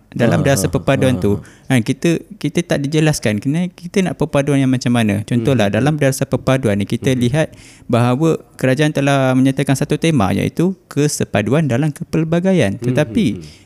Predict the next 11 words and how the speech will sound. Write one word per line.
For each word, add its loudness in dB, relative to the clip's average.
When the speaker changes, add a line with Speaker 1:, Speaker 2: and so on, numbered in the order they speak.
Speaker 1:
dalam 0
kes-, -2
dalam 0
tema 2
tu -2
dia 0
tidak -4
menjelaskan -2
apakah -2
das-, -4
uh, -2